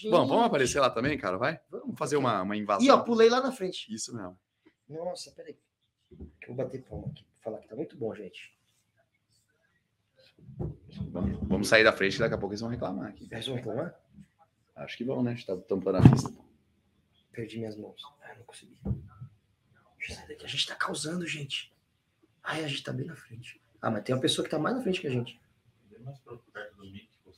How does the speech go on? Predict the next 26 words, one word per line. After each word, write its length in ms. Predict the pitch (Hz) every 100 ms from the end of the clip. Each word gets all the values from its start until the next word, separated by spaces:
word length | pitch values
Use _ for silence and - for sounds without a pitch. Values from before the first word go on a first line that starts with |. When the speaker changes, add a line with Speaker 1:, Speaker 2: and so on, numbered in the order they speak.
| 95 - - - - _ _ _ - - - - - - - - - - - -
Speaker 1:
Então 220 | 113 156
aqui, 280 | 180 - 233
cara, 320 | - 165 113 120
é, 200 | - 143
é 60 |
a 80 | 151
ideia 380 | 143 131 151 175
de 220 | 143 170
o 60 | 147
que 140 | - 208
pode 260 | 254 233
ser 140 | - 180
feito 320 | - 147 135
dentro 240 | 117 123
de 80 | 113
um 40 | 120
metaverso 540 | 120 110 104 95 -
desse, 280 | 95 90 -
né, 80 | 110
cara? 240 | - 107
Speaker 2:
Muito 360 | 131 139 - 123
Speaker 1:
Realização 480 | 180 170 185 - 185
Speaker 2:
legal. 120 | 180
Speaker 1:
de 140 | 214
um 20 | 233
evento. 240 | 180 -